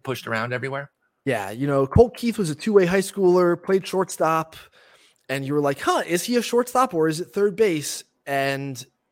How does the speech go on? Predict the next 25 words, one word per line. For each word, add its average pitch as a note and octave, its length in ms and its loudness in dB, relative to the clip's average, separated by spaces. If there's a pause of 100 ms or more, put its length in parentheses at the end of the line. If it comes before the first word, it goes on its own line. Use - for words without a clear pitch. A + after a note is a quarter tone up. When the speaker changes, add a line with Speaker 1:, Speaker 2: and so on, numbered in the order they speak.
(140)
Speaker 2:
now F3+ 320 4
it's E3+ 100 -4
like, D3 240 -4
"Is D3+ 180 -6
he A3+ 140 -4
a G#3 60 2
third G3+ 240 2
baseman? C4 580 -4 (100)
Speaker 1:
<laughs> C3+ 160 0
Yeah. B2 300 2
Speaker 2:
Or - 60 4
is D#3+ 160 0
he E3+ 220 -2
a C#3+ 80 2
first D#3 420 -6
baseman D#3 340 -6
or C3+ 100 -4
right C3+ 200 -4
fielder? F#3+ 460 2
Or, E3 40 2
like, C3 220 -2
what's C#3 180 -2
gonna B2+ 140 -6
happen C#3 340 -4
here?" A2 400 -10